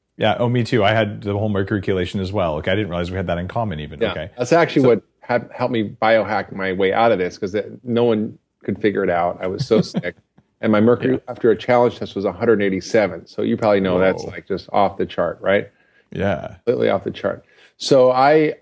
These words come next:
Speaker 2: I, um, I, I do a couple of things. One is I, I make sure I have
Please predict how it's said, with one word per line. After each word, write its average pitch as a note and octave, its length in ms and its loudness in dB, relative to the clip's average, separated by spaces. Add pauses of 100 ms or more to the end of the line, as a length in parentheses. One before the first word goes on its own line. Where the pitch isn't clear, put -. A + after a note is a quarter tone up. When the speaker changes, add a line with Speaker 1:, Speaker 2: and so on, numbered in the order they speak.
Speaker 2:
I, C3 380 2
um, C3 440 -2
I, C3+ 180 2
I C3 200 2
do C#3 200 0
a B2 40 -2
couple A2+ 260 -6
of F#2 80 -8
things. F#2 220 -20
One C#3+ 240 0
is A#2+ 180 -2
I, G#2+ 300 -4
I G2 80 -6
make A2+ 260 0
sure A#2+ 160 -2
I A#2 80 2
have G#2 460 -6